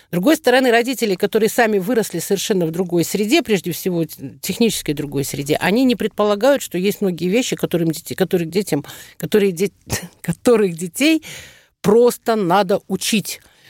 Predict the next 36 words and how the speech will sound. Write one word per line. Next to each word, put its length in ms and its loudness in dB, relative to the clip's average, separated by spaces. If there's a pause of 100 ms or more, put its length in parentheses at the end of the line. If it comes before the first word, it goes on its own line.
(140)
Но 100 4
он 120 4
же 100 2
должен 340 4
в 60 2
одиннадцать 520 0
лет 200 0
уметь 240 0
завязывать 480 0
шнурки. 640 -6
Я 160 4
же 100 0
завязывал 540 2
шнурки. 360 -10
Почему 380 2
он 120 2
не 100 0
умеет 280 -2
завязывать? 440 -4
Да 100 2
потому 300 2
что 160 -2
на 80 6
липучках 560 2
у 40 0
него 200 2
кроссовки 500 0
были 260 0
до 140 0
одиннадцати 580 0
лет. 260 2
У 40 -4
него 220 2
никогда 400 2
не 160 2
было 240 0